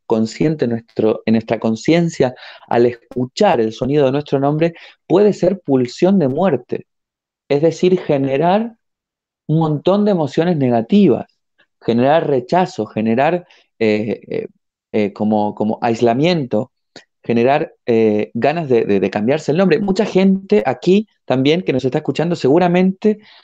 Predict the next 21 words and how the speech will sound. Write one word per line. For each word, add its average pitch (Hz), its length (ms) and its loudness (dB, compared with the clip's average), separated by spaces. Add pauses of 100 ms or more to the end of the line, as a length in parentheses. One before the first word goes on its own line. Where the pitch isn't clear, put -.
(120)
le 123 160 2
pase 160 320 -6
que - 220 -2
odie 165 320 2
su 123 180 -6
nombre 123 380 0
o 101 80 0
que 113 80 -2
no 139 100 2
le 175 80 0
guste 156 400 0
su 104 160 -4
nombre. 143 460 -2 (1160)
Entonces 156 260 2
ese 190 180 4
es 190 100 0
el 139 140 0
primer 156 340 0
paso 190 300 -2
para 139 180 0
entender, 123 720 -2